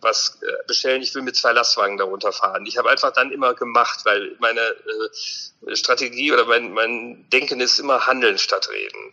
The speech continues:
Also wirklich umsetzen und die Sache auch tun und nicht nur predigen.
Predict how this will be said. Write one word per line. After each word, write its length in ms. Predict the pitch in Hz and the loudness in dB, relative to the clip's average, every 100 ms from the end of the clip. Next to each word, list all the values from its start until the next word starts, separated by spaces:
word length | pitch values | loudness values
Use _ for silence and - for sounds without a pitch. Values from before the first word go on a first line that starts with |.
| - | -2
Also 300 | 110 107 110 | -2 -2 -4
wirklich 460 | 117 - 131 - - | -4 -2 -2 -2 -4
umsetzen 520 | 139 143 147 147 151 | -4 0 2 2 0
und 140 | 123 | -2
die 40 | 120 | 0
Sache 240 | 127 - | 0 2
auch 180 | 107 113 | 2 2
tun 380 | - 135 131 110 | -2 -4 -4 -4
und 100 | 104 | -2
nicht 160 | 127 | -2
nur 100 | 120 | -2
predigen. 580 | 107 127 117 95 92 87 | -2 0 -2 -2 -8 -12